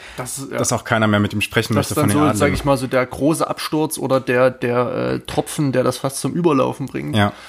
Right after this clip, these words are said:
Speaker 1: Ähm, als er da auf seinen Sohn oder auf, auf seinen Stiefsohn, äh, Lord Bullington,
Speaker 2: Hm.
Speaker 1: äh, vor versammelter Mannschaft einschlägt.
Speaker 2: Ja.
Speaker 1: Äh, das, damit zerschlägt er dann, sag ich mal, sein Ansehen, was er sich bis dahin aufgebaut hatte, was aber trotzdem nicht gereicht hat,
Speaker 2: Ja.
Speaker 1: um, äh, sag ich mal, einen Titel zu erringen
Speaker 2: Ja.
Speaker 1: auf, äh, illegalem Wege oder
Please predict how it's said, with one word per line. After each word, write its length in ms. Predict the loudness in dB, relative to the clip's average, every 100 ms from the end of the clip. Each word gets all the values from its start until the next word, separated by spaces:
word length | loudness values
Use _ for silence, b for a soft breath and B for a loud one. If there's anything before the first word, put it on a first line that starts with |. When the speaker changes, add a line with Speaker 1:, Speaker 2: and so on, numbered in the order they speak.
| B B _
Speaker 1:
Ähm, 560 | -2 0 0 -2 -2 -4 -8
als 160 | -8
er 40 | -2
da 80 | -2
auf 120 | -2
seinen 500 | -4 -2 -2 -4 -6
Sohn 340 | 0 2 2 4
oder 200 | 4 6
auf, 100 | 4
auf 140 | 2
seinen 160 | 2 0
Stiefsohn, 520 | 0 -2 0 0 2
äh, 140 | 0 -2
Lord 240 | -2 -2
Bullington, 540 | -4 -4 -4 0 0
Speaker 2:
Hm. 180 | 0 -4
Speaker 1:
äh, 40 | -2
vor 160 | 0
versammelter 440 | 2 2 2 2 2
Mannschaft 500 | 2 0 0 -2 -4
einschlägt. 580 | -8 -6 -8 -10 -4 -2
Speaker 2:
Ja. 100 | -2
Speaker 1:
Äh, 60 | -4 -12
das, 300 | -12 -10 -12
damit 240 | -8 -6 -4
zerschlägt 440 | -4 2 2 2
er 80 | -2
dann, 220 | -2 -2
sag 180 | -2 -4
ich 100 | -2
mal, 140 | -2
sein 160 | 0 2
Ansehen, 320 | 2 0 0
was 120 | -2
er 120 | -2 -4
sich 160 | -4
bis 180 | -4 0
dahin 300 | 2 2 2
aufgebaut 540 | -2 -2 0 0 0
hatte, 140 | -2 -4
was 140 | 2
aber 180 | 2 2
trotzdem 500 | 0 -2 0 -2 -2
nicht 180 | -2 -6
gereicht 400 | -2 -2 -2 -8
hat, 160 | -8 -4
Speaker 2:
Ja. 160 | -4 -4 0
Speaker 1:
um, 340 | 2 2 -2 -2
äh, 240 | 0 0
sag 240 | 2 0
ich 80 | 2
mal, 100 | 0
einen 160 | 2 0
Titel 400 | 0 2 2 2
zu 160 | -2
erringen 440 | -2 0 0 -2 -2
Speaker 2:
Ja. 140 | 0
Speaker 1:
auf, 260 | 2 0 -2
äh, 160 | -6 0
illegalem 600 | 2 4 6 4 4 2
Wege 320 | 2 2 2
oder 340 | 2 0 0